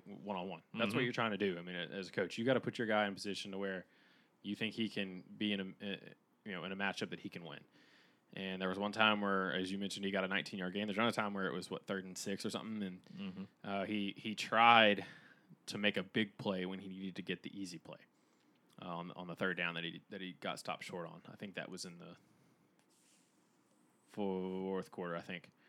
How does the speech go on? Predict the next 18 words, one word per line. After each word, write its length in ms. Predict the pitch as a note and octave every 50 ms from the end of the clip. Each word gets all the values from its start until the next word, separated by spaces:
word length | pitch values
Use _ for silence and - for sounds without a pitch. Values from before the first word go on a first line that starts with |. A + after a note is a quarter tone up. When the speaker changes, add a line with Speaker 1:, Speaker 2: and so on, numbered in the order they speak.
| _ _ _
Speaker 1:
No, 160 | C3+ C3 B2+
it 40 | A#2
might 80 | A#2
have 80 | A#2 A2+
been 80 | A2 G2+
the 60 | F#2
second 180 | - G2 E2+
quarter. 200 | F2+ F2+ E2 D#2+ - _ - - - - - - - - _ _ _ -
Um, 460 | - G2+ F#2+ F#2 F2+ F2+ F2 F2+ F2 - _ _
but, 280 | - G#2 G2+ F#2 - - - _ _ _ _ _ _ _ _ _ _ - - _
yeah, 160 | - A#2 B2+ A2+
you 140 | G2+ G2
saw 140 | F#2+ - G#2+
Ty 180 | G2 - G#2+ F#2+
Chandler 320 | - - G#2 G#2 G#2+ G#2+
in-, 160 | G#2 G2+ G2+ - _ _ -
heavily 300 | - - A2+ G#2+ A2 A2
involved. 520 | G#2+ G2+ G2+ G#2 G2+ G#2 A2 A2 G#2+ -